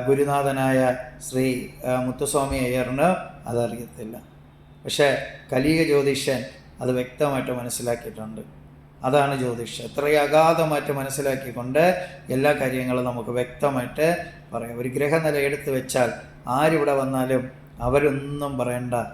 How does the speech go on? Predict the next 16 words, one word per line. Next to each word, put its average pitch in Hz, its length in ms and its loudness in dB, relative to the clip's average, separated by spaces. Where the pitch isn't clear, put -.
ഞാൻ 113 220 -6
പറയും. - 180 -14
അതാണ് 151 560 2
കലിക 131 240 2
ജ്യോതിഷം, 123 360 -2
അതാണ് 143 280 0
ഇത്രയും 139 360 -2
തിരക്ക് 127 460 -4
കലിക 131 260 2
ജ്യോതിഷത്തിൽ. 120 720 -4
പിന്നെ 131 160 4
അന്ധവിശ്വാസങ്ങളോ 135 880 4
അനാചാരങ്ങൾക്കൊന്നും 131 1120 2
കലിക 127 280 4
ജ്യോതിഷത്തിൽ 117 600 -4
സ്ഥാനമില്ല. 113 600 -4